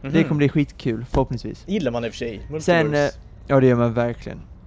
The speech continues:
Speaker 2: Dune Part Två, behöver inte säga så mycket. Denis Villeneuve och Dune var en perfect match. Och även om Dune var en av de bästa filmerna från tjugohundratjugoett, så kändes den ju verkligen inte klar. Det var verkligen
Speaker 1: Nej,
Speaker 2: tydligt att
Speaker 1: verkligen inte, alltså. Nej, den behöver
Speaker 2: det var ju
Speaker 1: verkligen
Speaker 2: väldigt tydligt.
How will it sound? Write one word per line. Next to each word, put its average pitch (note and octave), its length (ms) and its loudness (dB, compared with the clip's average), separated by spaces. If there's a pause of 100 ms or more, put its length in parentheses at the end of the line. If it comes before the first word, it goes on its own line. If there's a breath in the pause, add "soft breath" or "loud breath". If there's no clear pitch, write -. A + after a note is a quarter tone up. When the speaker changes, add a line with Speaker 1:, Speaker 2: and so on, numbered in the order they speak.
(220)
Speaker 2:
Dune F3+ 400 4
Part D#3+ 300 2
Två, F3 400 0 (200)
behöver C3+ 240 0
inte C3+ 120 -6
säga C3 200 2
så C3+ 260 0
mycket. C3 520 0
Denis C3+ 420 -2
Villeneuve C3 420 -4
och B2 80 -2
Dune B2+ 280 0
var A#2+ 140 2
en A2+ 60 -4
perfect B2+ 380 -6
match. A#2 400 -4 (100)
Och - 300 -4 (1200 soft breath)
även D3+ 200 6
om C#3 80 0
Dune D#3 180 4
var D3 80 4
en C#3+ 80 2
av C#3 80 2
de C#3+ 80 4
bästa C#3 180 0
filmerna C#3+ 280 -4
från A#2+ 160 -6
tjugohundratjugoett, B2+ 480 -2
så B2 360 2
kändes C#3 380 0
den B2+ 140 -4
ju B2+ 60 0
verkligen B2+ 400 0
inte B2+ 200 -2
klar. A#2 320 0 (120)
Det C3 140 0
var B2+ 100 4
verkligen C3 300 6
Speaker 1:
Nej, B2+ 140 2
Speaker 2:
tydligt A#2 340 2
att A#2 220 -4
Speaker 1:
verkligen B2 480 0
inte, G#2+ 260 -10
alltså. F#2+ 320 -10 (200)
Nej, D#3 140 4
den F3 180 4
behöver D#3+ 260 8
Speaker 2:
det C#3 80 6
var C3+ 80 10
ju C3+ 60 10
Speaker 1:
verkligen C#3+ 160 6
Speaker 2:
väldigt D3 180 4
tydligt. B2 460 0